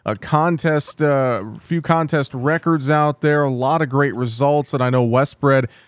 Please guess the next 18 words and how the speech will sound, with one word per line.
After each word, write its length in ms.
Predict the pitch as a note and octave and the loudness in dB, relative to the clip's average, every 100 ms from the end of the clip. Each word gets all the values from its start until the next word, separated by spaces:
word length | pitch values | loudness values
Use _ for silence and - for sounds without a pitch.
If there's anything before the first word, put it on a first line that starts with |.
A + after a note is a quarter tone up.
| _ | _
at 160 | C#3 B2+ | -2 -2
the 60 | |
forefront 640 | - D3 D#3 - D3+ C3 - | -2 0 0 0 0 0 0
of 280 | A#2 G2+ | -4 -2
this. 380 | A#2 C3 C3 - | 0 2 0 -2
Uh, 160 | B2+ A#2 | -2 0
Westbred, 720 | A2+ C3+ - C3+ C3 B2 A2 | 0 -2 -2 0 0 0 -4
uh, 160 | G2+ A#2+ | -4 -2
having, 560 | C3 C3 C3 B2 A2+ | 0 0 0 0 -2
what, 240 | A2+ G2+ G2 | -2 -2 -4
I 60 | |
think 160 | F#2+ G#2 | -8 -8
eleven 500 | G2+ A2+ D#3 D#3 C#3 | -6 -2 2 2 0
growers 560 | A#2+ C#3 D3+ D3+ C3+ | 2 4 4 2 0
or 260 | C#3 A#2 A#2 | -2 -2 -6
so 380 | - D3+ C#3+ C#3 | -4 0 0 0
placed 400 | - C#3 C3+ B2 | -2 -2 -2 -2
nationally 800 | B2 C#3 D3 - B2+ A#2+ A#2+ | -2 0 -2 -2 -2 0 0